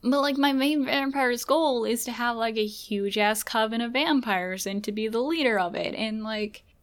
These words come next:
sure, there's only two of them right now.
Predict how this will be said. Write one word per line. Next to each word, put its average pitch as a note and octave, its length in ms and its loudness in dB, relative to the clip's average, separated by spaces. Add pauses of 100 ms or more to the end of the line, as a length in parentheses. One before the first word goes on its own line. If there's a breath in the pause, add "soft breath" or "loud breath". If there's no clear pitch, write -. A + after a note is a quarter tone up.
sure, A3+ 720 0 (840)
there's G#3+ 280 2
only G#3 300 0
two C4+ 320 -2
of G3+ 160 2
them F3+ 240 -4
right F3 240 -4
now. E3+ 560 -4